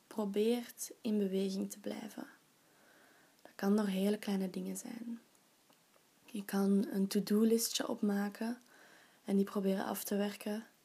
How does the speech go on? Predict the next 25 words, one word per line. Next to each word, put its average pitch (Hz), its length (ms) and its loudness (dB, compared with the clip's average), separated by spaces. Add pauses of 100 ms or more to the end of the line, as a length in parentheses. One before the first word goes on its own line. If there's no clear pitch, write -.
(400)
Je 196 120 -8
kan 196 680 2 (320)
dingen 214 220 4
doen 220 220 4
waar 208 140 2
je 208 100 0
plezier 208 500 2
aan 208 140 -2
hebt. - 520 -6
Misschien 208 720 -4 (880)
gewoon 208 340 6
muziek 214 360 8
opzetten 226 400 2
in 214 140 6
je 208 100 6
kamer 226 760 4 (100)
en 220 180 4
even 202 540 4
losgaan, 220 600 4
even 196 220 0
dansen. 202 580 0
Misschien 196 640 0 (580)
een 220 220 8
boek 247 240 10
lezen, 220 840 8